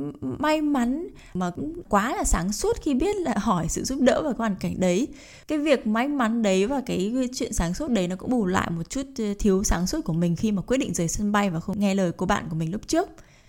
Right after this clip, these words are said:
Nghĩ lại thì mình cũng cảm thấy là nhờ cái phút bất cẩn trong tính toán đó mà mình có một cái trải nghiệm rất là thú vị và củng cố thêm niềm tin của mình rằng là người tốt ở xung quanh ta.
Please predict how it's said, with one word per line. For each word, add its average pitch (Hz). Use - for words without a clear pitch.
Nghĩ 240
lại 339
thì 214
mình 196
cũng -
cảm 170
thấy 165
là 220
nhờ 202
cái 220
phút 339
bất -
cẩn 208
trong 190
tính 185
toán 190
đó 190
mà 269
mình 208
có 175
một 226
cái -
trải 202
nghiệm 175
rất 320
là 508
thú 254
vị 269
và 190
củng 185
cố 185
thêm 254
niềm 226
tin 254
của 208
mình 202
rằng 202
là 196
người 196
tốt 277
ở 185
xung 254
quanh 269
ta. 277